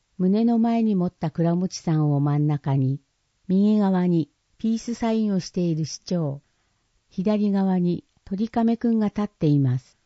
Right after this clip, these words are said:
鳥亀くんの横には、割れたくす玉があり、ありがとうの文字が見えます。三人の前には、大勢の保育園児が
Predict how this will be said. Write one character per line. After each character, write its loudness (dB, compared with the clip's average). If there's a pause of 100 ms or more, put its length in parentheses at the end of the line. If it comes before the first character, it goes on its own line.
(460)
鳥 -4
亀 -2
く -2
ん 0
の 0
横 -2
に 2
は、 -2 (520)
割 -2
れ -4
た -6
く -14
す -8
玉 0
が 0
あ 0
り、 -6 (420)
あ 0
り 2
が -2
と -4 (360)
う -4
の 0
文 0
字 0
が 2
見 2
え 2
ま 0
す。 -16 (1080)
三 0
人 2
の 0
前 0
に 0
は、 -4 (680)
大 -2
勢 0
の 2
保 0
育 -4
園 2
児 0
が -2